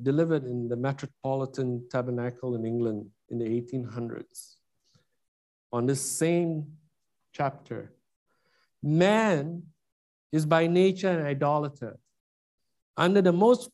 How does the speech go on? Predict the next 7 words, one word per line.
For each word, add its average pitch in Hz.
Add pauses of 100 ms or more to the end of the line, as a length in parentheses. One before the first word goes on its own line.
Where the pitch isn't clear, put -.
favorable 233
circumstances, 165 (380)
he 220
flies 247
to 151
his 135
idols, 120